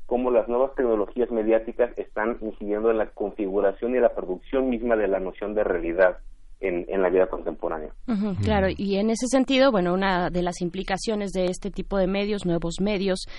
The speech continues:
Speaker 2: el entorno digital, pues, por supuesto, eh, pega e implica y tiene sus implicaciones en la familia, maestra Nancy Utley. ¿Qué decir, eh, bueno, de este capítulo con el que colaboras en, en, en la publicación de la que hablamos?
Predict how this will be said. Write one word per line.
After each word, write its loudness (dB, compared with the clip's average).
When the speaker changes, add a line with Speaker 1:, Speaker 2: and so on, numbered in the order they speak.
Speaker 2:
el 2
entorno 4
digital, 2
pues, 2
por -2
supuesto, 2
eh, 0
pega 2
e 2
implica 2
y 0
tiene 2
sus 0
implicaciones -2
en 2
la 4
familia, 2
maestra 2
Nancy 2
Utley. -2
¿Qué 0
decir, 0
eh, 2
bueno, 0
de -4
este -2
capítulo 0
con 2
el 0
que 0
colaboras 4
en, 0
en, 0
en 0
la -2
publicación -2
de 0
la 0
que -6
hablamos? -6